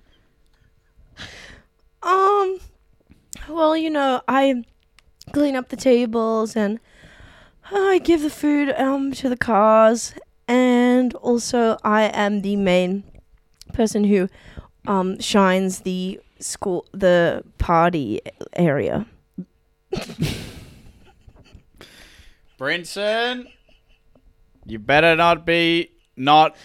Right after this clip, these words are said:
Speaker 2: doing the two things you're supposed to be doing in there.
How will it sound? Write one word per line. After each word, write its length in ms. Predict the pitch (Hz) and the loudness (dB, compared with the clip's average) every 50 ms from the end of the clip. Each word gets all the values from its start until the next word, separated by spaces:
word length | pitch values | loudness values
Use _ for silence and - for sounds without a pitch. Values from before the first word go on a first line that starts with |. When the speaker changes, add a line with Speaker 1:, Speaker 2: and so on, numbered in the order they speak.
| - 147 | -12 -6
Speaker 2:
doing 600 | 147 165 175 175 170 170 165 165 165 170 165 156 - | -4 -2 0 0 0 0 0 -2 -6 -8 -12 -14 -14
the 120 | 151 147 139 | -10 -10 -8
two 280 | - - 185 175 170 | -6 -4 -4 -4 -4
things 400 | 170 - 185 175 175 170 160 147 | -4 -4 -4 -4 -4 -6 -8 -10
you're 80 | 156 156 | -10 -10
supposed 400 | 143 - - 160 160 156 156 - | -10 -6 -4 -2 -2 -2 -2 -6
to 80 | - 160 | -8 -6
be 120 | 160 151 | -6 -4
doing 360 | 151 170 180 180 175 170 160 | -2 -2 0 0 0 0 0
in 160 | 151 147 147 | -2 -2 -2
there. 400 | 147 147 147 147 147 147 147 143 | -2 0 0 0 0 0 -2 -4